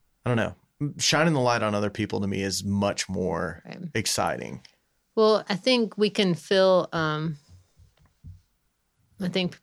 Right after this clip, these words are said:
Speaker 2: you know, people can make us feel guilty about taking the spotlight or being center of attention or
Speaker 1: Yeah.
Speaker 2: whatever. And that can come from society, your parents,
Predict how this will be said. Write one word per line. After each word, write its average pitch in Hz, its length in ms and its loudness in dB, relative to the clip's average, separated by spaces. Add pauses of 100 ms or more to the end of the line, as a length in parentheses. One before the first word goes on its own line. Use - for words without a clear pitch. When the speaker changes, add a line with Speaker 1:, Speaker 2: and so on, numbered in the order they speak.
(240)
Speaker 2:
you 175 120 0
know, 151 220 -6 (1300)
people 190 280 2
can 175 100 -2
make 165 160 0
us 151 100 -4
feel 160 160 0
guilty 147 500 -4
about 147 420 -4
taking 156 280 -6
the 151 60 -6
spotlight - 480 -8
or 147 60 -8
being 151 260 -4
center 151 220 -6
of 147 60 -6
attention 143 440 -8
or - 40 -12
Speaker 1:
Yeah. - 40 -10
Speaker 2:
whatever. 147 440 -2
And 147 200 -4
that 139 120 -6
can 170 120 -10
come 151 220 -6
from 147 320 -6 (600)
society, 139 500 -4
your 143 120 -2
parents, 147 540 -4